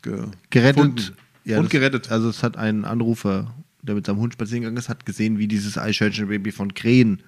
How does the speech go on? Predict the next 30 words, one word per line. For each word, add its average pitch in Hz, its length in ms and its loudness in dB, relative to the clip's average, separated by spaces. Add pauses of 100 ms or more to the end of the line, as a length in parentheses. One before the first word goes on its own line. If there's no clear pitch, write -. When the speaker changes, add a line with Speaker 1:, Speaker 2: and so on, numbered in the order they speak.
(380)
Speaker 2:
angepickt 117 640 0
wurde. 95 340 -2 (1900)
Und 101 160 4
hat 95 120 6
sich - 180 -2
dann 87 360 0 (100)
halt - 300 -14 (1000)
gesorgt 123 460 4
und 117 100 -2
dann 113 160 -4
sind 101 120 -4
wir 92 60 -4
da 98 60 -4
hingefahren. 143 540 -4 (460)
Er 95 100 -4
hat 101 80 -2
doch 110 180 -4
das 101 180 -4
bewacht 104 640 0
mit 123 160 -8
seinem 123 160 -4
Hund 143 400 -4
vor 120 180 -6
den 135 140 -4
Krähen. 135 360 -2 (400)
Speaker 1:
Echt? 139 300 2 (180)
Speaker 2:
Bis 95 140 -8
wir 107 120 -4
da 92 180 -2
waren. 123 280 0